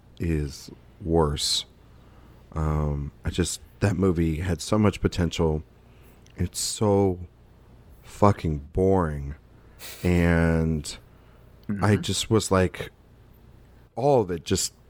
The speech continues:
Speaker 1: it didn't make any sense. The script was terrible. The direction was awful. Um,
Speaker 2: Uh, s-
Speaker 1: it just, I mean, my eyes the whole time, the performances are trying so hard to land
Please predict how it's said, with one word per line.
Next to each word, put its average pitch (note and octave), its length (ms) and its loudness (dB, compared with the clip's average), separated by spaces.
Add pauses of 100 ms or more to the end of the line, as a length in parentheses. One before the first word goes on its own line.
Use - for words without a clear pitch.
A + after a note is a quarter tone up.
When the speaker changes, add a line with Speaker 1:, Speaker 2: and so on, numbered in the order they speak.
(100)
Speaker 1:
it G#2 240 0
didn't C3 240 4
make A2+ 180 2
any G2 160 2
sense. B2+ 380 2
The E2 120 -6
script - 360 2
was B2+ 160 -2
terrible. A#2+ 400 2
The G2+ 100 0
direction F#2+ 540 2
was D#2+ 160 0 (120)
awful. G#2 640 2 (960)
Um, F2 720 2 (140)
Speaker 2:
Uh, B2+ 60 -6
s- - 240 0
Speaker 1:
it - 200 -4
just, - 540 2
I G#2+ 120 2
mean, G#2 240 4
my G2 260 2
eyes G2+ 680 2 (120)
the G2+ 80 0
whole G2+ 220 4
time, G2 360 2
the F2+ 80 2
performances G2+ 800 2
are F#2 120 6
trying F#2+ 480 0
so A2+ 300 4
hard F#2 360 2
to F#2 60 0
land E2+ 460 0